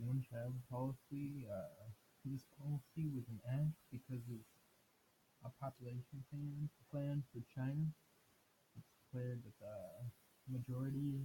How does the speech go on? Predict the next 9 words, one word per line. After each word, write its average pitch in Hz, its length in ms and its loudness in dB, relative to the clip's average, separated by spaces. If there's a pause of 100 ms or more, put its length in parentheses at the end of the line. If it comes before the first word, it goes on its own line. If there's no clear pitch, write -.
(160)
of 107 320 -8
couples 127 480 -6
in 117 160 -2
China 131 480 0 (720)
could 123 80 4
have 117 160 4
only 127 240 6
one 123 320 4
child. 117 400 -2